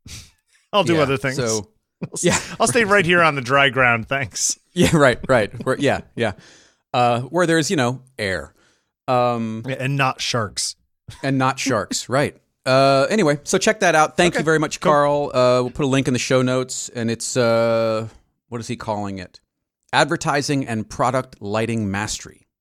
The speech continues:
Speaker 1: Okay.
Speaker 2: Live studio shoot with Carl Taylor.
Speaker 1: Sounds like fun.
Speaker 2: So, yeah. Oh, and if you can't, like, if you sign up, this was the other thing that he said. If you, if you sign up, since they haven't, they haven't nailed down the date,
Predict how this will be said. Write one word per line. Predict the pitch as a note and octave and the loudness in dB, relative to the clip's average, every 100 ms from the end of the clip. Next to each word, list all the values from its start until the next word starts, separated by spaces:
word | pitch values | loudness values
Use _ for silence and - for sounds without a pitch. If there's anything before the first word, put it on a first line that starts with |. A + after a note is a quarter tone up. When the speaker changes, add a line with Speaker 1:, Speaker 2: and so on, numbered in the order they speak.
| - | -8
Speaker 1:
Okay. | - A3+ _ - | -6 -8 _ -10
Speaker 2:
Live | A2 A2+ A2+ | -2 0 -2
studio | - A#2+ A2+ G#2+ | -4 -4 -2 -4
shoot | - A2+ G#2 | -4 -6 -8
with | G2 | -10
Carl | - F#2 | -8 -8
Taylor. | - F2 E2 - | -8 -12 -14 -14
Speaker 1:
Sounds | - C3+ | -8 -6
like | C#3+ | -8
fun. | - D3+ | -8 -10
Speaker 2:
So, | - _ _ _ _ - | -10 _ _ _ _ -8
yeah. | C3+ - _ _ _ _ - - - _ _ _ _ _ - | -8 -10 _ _ _ _ -16 -16 -16 _ _ _ _ _ -4
Oh, | F3 C#3+ | 0 2
and | D#3+ | 0
if | E3+ | -2
you | D#3+ | -6
can't, | - G3+ - | -4 -4 0
like, | D#3 | 0
if | D3 | 0
you | E3 | -4
sign | - F3 E3+ | -2 0 2
up, | C3+ | 0
this | C#3+ C#3 | 0 -4
was | C3 | -2
the | C3 | 0
other | B2 | 0
thing | A#2 G#2 | -2 -6
that | F#2 | -8
he | |
said. | - G2+ - | -6 -6 -6
If | C3 C3+ | -6 -6
you, | B2 | -6
if | D3 B2+ | -6 -6
you | A#2+ | -4
sign | - F#3 G3+ | -2 0 2
up, | F3+ - | 0 -2
since | - C3 - | -4 -4 -2
they | A#2+ | 0
haven't, | D3+ E3 D#3+ - - _ _ _ | 2 0 -2 -6 -16 _ _ _
they | B2+ | 0
haven't | C#3 C#3+ | 0 0
nailed | B2+ C#3+ C3+ | 0 0 0
down | C3+ C3 | 0 0
the | A#2+ | 0
date, | A#2 B2 - | 0 -2 -4